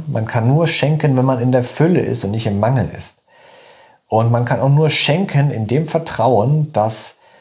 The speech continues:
ähm, man etwas wieder zurückbekommt. Und nicht das Gleiche, sondern das, das für, für das leibliche Wohl und die Zufriedenheit und das Glück und auch das Wohlergehen gesorgt ist.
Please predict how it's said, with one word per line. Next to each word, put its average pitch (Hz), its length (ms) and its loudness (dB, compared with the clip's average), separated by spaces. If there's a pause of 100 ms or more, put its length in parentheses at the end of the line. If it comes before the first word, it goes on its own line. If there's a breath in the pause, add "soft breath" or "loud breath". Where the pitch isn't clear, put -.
(240 soft breath)
ähm, 107 640 0 (120)
man 110 200 -4
etwas 117 300 -4
wieder 120 420 0
zurückbekommt. 139 800 -4
Und 110 160 -2
nicht 139 180 0
das 117 160 -2
Gleiche, 143 340 2
sondern 107 320 -2
das, 123 320 -2 (320 loud breath)
das 113 220 -2
für, 123 460 2
für 120 180 -4
das 117 160 0
leibliche 139 520 0
Wohl 147 320 2
und 131 360 -4
die 123 80 2
Zufriedenheit 135 720 -2
und 117 100 -4
das 104 140 -2
Glück - 380 -4 (360 loud breath)
und 110 140 -4
auch 98 140 0
das 95 240 -2
Wohlergehen 92 640 0
gesorgt 95 480 -2
ist. - 320 -14